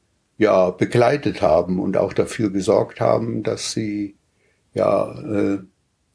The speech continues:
popularisiert wurde, obwohl ich dieses Wort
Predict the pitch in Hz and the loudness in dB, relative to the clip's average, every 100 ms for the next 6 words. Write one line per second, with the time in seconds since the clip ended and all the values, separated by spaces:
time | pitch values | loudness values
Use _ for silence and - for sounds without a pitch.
0 | _ _ _ - 127 127 104 107 107 110 | _ _ _ 0 0 4 4 4 4 0
1 | 95 127 139 139 98 92 90 87 98 - | 0 2 2 2 4 4 4 0 -2 -8
2 | _ 113 127 123 - 113 101 107 110 107 | _ 2 4 2 -2 -2 -2 0 0 0
3 | - | -4